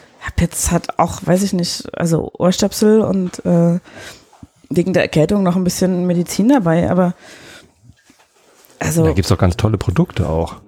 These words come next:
Speaker 1: Sag mal, bist du jetzt, bist du jetzt Pharmazievertreter oder was? <laughs> Kannst du mir jetzt Schlafmittel andrehen?
Speaker 2: Nein, nein, Schlafen, auf gar keinen Fall Schlafmittel, nein.
Speaker 1: Also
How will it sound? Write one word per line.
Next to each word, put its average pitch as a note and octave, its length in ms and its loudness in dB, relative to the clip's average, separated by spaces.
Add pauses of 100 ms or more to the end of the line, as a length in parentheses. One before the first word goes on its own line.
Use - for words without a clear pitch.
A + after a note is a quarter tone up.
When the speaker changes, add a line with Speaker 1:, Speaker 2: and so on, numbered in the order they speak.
(120)
Speaker 1:
Sag - 180 -4
mal, F#3 100 2
bist - 260 -6
du G#3 60 4
jetzt, - 320 -4
bist - 120 -4
du G3+ 60 0
jetzt - 180 -4
Pharmazievertreter G3 1160 0
oder F#3 260 4
was? F3+ 360 0
<laughs> - 600 -4
Kannst - 320 -8
du - 40 -8
mir A#3 60 2
jetzt - 180 -2
Schlafmittel - 480 -4
andrehen? F#3+ 680 -4 (140)
Speaker 2:
Nein, G2+ 320 4
nein, G2 160 4
Schlafen, G#2 260 2
auf F2+ 160 -2
gar F#2 140 -2
keinen E2 180 -4
Fall E2 200 -8
Schlafmittel, - 500 -12
nein. - 1300 -8
Speaker 1:
Also F3 440 2